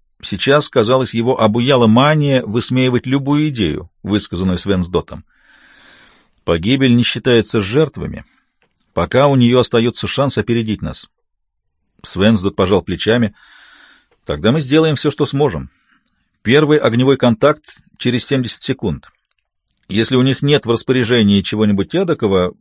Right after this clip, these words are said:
мы выйдем из перестрелки победителями». Он смерил собеседника острым взглядом.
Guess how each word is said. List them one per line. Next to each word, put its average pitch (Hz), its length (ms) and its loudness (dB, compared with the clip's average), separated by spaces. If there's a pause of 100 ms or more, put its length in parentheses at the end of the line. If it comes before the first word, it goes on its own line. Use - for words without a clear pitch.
(100)
мы 135 260 -2
выйдем 156 460 0
из - 240 -6
перестрелки 135 560 0
победителями». 127 640 -8 (360)
Он 98 180 -2
смерил 95 440 0
собеседника 90 600 -6
острым 90 280 -4
взглядом. 101 440 0